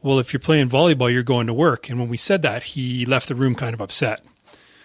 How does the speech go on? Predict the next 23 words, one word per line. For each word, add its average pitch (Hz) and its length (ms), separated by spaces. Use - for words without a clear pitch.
So - 160
we 123 60
let 135 140
it, 135 280
uh, 127 160
de-escalate. 123 480
And 117 100
here's 143 280
the, 131 280
um, 113 380
how - 180
fast 135 400
you 135 60
recover. 113 480
That 147 140
night 151 200
I - 40
picked 139 220
him 139 140
up 131 260
from 131 300
school, 127 580
uh, 117 560